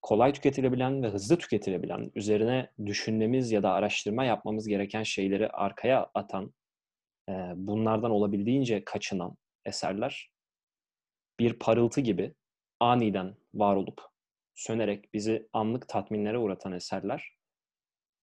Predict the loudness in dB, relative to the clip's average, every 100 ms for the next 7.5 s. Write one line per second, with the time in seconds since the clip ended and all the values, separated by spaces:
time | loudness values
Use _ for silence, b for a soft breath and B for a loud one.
0 | -10 -4 0 2 4 4 4 2 0 -2
1 | -6 -6 -10 _ _ -8 -8 -4 -2 0
2 | 0 -2 -6 -8 -12 -8 -8 -6 -10 -4
3 | -4 -2 -4 -6 -10 -12 -4 -4 -2 -2
4 | 0 0 -2 -4 -6 -14 _ -12 -8 -6
5 | -6 -8 -8 -10 -10 -8 -6 -4 -2 -2
6 | -2 -4 -4 -6 -6 -8 -6 -6 -6 -6
7 | -8 -8 -6 -4 -6